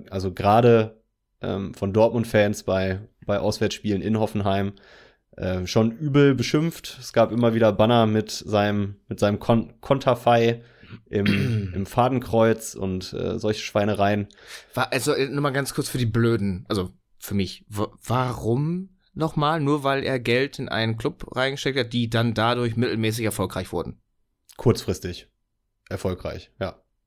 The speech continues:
Speaker 2: Wo stehen die
Speaker 1: Kurzfristig
Speaker 2: jetzt gerade in der
Speaker 1: Bundesliga.
Speaker 2: Tabelle? Sind die jetzt nicht mehr mittendrin, so?
Speaker 1: Oh, die spielen,
Speaker 2: Ist doch
Speaker 1: die spielen um die Euroleague-Plätze eigentlich jedes Jahr mit.
Speaker 2: Ja.
Speaker 1: Also der hat's, er hat's halt gut gemacht, der hat Geld investiert. So, der Verein lebt inzwischen nicht mehr von seinen Millionen, sondern ist selbstständig.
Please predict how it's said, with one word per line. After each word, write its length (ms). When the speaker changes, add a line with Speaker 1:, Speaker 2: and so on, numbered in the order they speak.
Speaker 2:
Wo 140
stehen 200
die 80
Speaker 1:
Kurzfristig 20
Speaker 2:
jetzt 140
gerade 220
in 60
der 60
Speaker 1:
Bundesliga. 60
Speaker 2:
Tabelle? 200
Sind 160
die 80
jetzt 280
nicht 160
mehr 100
mittendrin, 440
so? 200
Speaker 1:
Oh, 140
die 100
spielen, 240
Speaker 2:
Ist 60
doch 40
Speaker 1:
die 100
spielen 300
um 80
die 80
Euroleague-Plätze 720
eigentlich 220
jedes 240
Jahr 100
mit. 300
Speaker 2:
Ja. 220
Speaker 1:
Also 180
der 100
hat's, 380
er 120
hat's 340
halt 360
gut 160
gemacht, 240
der 60
hat 120
Geld 160
investiert. 680
So, 240
der 100
Verein 500
lebt 300
inzwischen 360
nicht 120
mehr 140
von 180
seinen 240
Millionen, 380
sondern 480
ist 240
selbstständig. 680